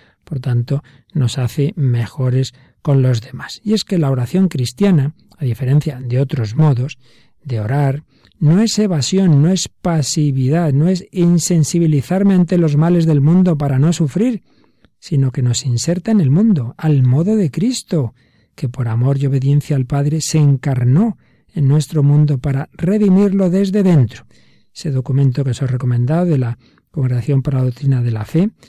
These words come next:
año ochenta y nueve, decía, "Toda oración contemplativa cristiana remite constantemente al amor del prójimo, a la acción y a la pasión. Y precisamente de esa manera acerca más a Dios". No se trata, pues, de un tipo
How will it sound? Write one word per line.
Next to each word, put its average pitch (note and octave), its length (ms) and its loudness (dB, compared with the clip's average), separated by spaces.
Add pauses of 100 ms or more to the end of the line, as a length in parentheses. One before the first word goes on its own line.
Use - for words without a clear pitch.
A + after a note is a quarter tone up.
(240)
año B2+ 160 -2
ochenta C3 320 -2
y C3 60 0
nueve, C#3 200 2
decía, B2+ 440 -2
"Toda F3 340 -2
oración E3+ 460 0
contemplativa C#3+ 880 0
cristiana F3 680 -2 (140)
remite D#3+ 560 0
constantemente G#3+ 1160 2
al D#3+ 120 2
amor F#3+ 260 2
del G#3 240 0
prójimo, C3+ 720 -2
a C3+ 160 -4
la B2+ 80 -2
acción C4 540 -4 (280)
y F#3 160 -2
a F3+ 80 -2
la F3+ 140 -2
pasión. F3 520 -2 (440)
Y - 80 -18
precisamente C#3 720 0
de C3 80 0
esa D#3 160 0
manera D3 440 0
acerca D3+ 640 -4
más C3+ 320 0
a E3 80 -2
Dios". F#2+ 340 -8 (560)
No D#3+ 140 0
se D3+ 140 0
trata, C#3+ 320 -2
pues, F#3 260 -2
de E3 80 0
un C#3 180 2
tipo C#3 440 -4